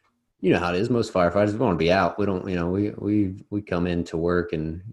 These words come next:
you know, we, we run our calls, and especially for busy fire departments, but then on our days off, we want, we want some land, we want some space. Like, I live sixty-one miles north up in the, uh, North Georgia mountains, and I love it up here, but God, that drive sucks.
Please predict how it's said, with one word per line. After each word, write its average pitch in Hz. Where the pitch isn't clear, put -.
you 82
know, 80
we, 80
we 90
run 85
our 85
calls, 95
and 82
especially -
for 85
busy 87
fire 101
departments, 90
but 98
then 95
on 95
our 92
days 104
off, 110
we 113
want, 92
we 110
want 82
some 80
land, 104
we 92
want 80
some -
space. 101
Like, 85
I 95
live 95
sixty-one 90
miles 87
north 90
up 87
in 87
the, 87
uh, 82
North 87
Georgia 87
mountains, 95
and 120
I 117
love 123
it 101
up 82
here, 76
but 95
God, 101
that 87
drive 87
sucks. -